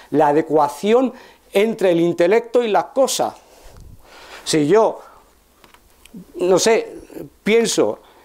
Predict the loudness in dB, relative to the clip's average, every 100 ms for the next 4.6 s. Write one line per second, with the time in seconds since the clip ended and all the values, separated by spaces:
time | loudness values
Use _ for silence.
0 | -6 -2 -2 0 0 0 0 0 0 -2
1 | -2 0 2 2 0 -2 -8 _ _ _
2 | _ _ 0 2 2 4 4 4 4 2
3 | 0 -2 0 2 4 4 4 2 0 0
4 | -2 -2 -4 -2 0 0